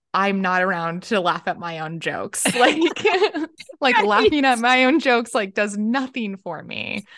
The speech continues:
Speaker 2: Yeah.
Speaker 1: Um, and that's, like, you know, why this, this class is also such a passion project, is, like, getting, giving people the opportunity to exist in community again and to, like,
Speaker 2: Yeah.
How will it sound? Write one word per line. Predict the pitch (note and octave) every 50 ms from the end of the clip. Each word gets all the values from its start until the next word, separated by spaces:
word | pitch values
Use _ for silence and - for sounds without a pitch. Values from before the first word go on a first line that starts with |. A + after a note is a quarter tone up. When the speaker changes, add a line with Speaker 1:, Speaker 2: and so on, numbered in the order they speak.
| - -
Speaker 2:
Yeah. | - B4+ G4 - G3+ G3 F3+ F3 E3 D3+
Speaker 1:
Um, | B2+ A2 F#2 - - F#3+ F3+ - _ _ _ _ _ _
and | G3 G3 F#3+
that's, | F#3 F3+ F3+ - -
like, | F3 E3 D#3+ - -
you | F#3 G3
know, | E3+ D#3
why | D#3 E3 E3+ D#3+ D#3 D#3 D3+ D3+ D3+
this, | - E3+ D#3+ - - - _ _
this | F3+ E3+ -
class | - F#3 D#3 D#3 - -
is | E3 -
also | D3 C#3+ D3 - E3+
such | D#3 - D3 -
a | D#3+
passion | - - D#3 D3 - - C#3+ C#3+ -
project, | - C#3 C3+ - - - - -
is, | D#3 -
like, | - C#3+ - _
getting, | - E3+ E3 E3+ D#3+ D#3+ D#3 D3+ D3+ D3+ - -
giving | D#3+ - G#3 G3 G#3+ G#3 G3
people | F#3+ - G#3+ F#3+ - F#3 F3
the | F3+ F3 D#3+
opportunity | D#3 D#3+ - - D#3+ D#3 - - E3+ E3+ D#3+ C#3+ C#3+ C#3
to | D3
exist | D3+ D3 D3 D3 D3 D#3+ D3+ - - -
in | D3+ D3
community | D#3+ E3+ F3+ F#3+ A3+ A#3+ A3 F3+ E3 D#3+
again | D#3 D3+ - D3 C#3+ C#3+ D3 D#3+ F3+ G3+ G3+ - - - - - - _ _ -
and | G#3 G#3+ G#3+
to, | A#3
like, | A#3+ A3+ A3 - - _
Speaker 2:
Yeah. | F3 E3+ D#3 D3